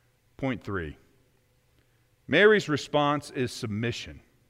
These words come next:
which brings resolve and joy.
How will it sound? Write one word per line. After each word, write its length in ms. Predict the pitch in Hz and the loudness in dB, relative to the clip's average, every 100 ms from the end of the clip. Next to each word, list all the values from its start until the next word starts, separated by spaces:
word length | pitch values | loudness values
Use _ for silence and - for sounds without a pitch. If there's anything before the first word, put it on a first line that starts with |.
| _ _ _ _ _ _ _ _ _ | _ _ _ _ _ _ _ _ _
which 240 | 98 98 - | -10 -10 -4
brings 680 | 127 123 120 117 101 - - _ _ _ _ _ | -2 -2 -2 -4 -8 -12 -16 _ _ _ _ _
resolve 1040 | 90 95 87 98 73 65 65 64 - - - _ _ _ _ _ _ _ _ | -8 -6 -2 -2 -2 -8 -14 -16 -18 -20 -20 _ _ _ _ _ _ _ _
and 180 | 90 82 | -12 -10
joy. 480 | 73 76 65 69 | -10 -12 -12 -16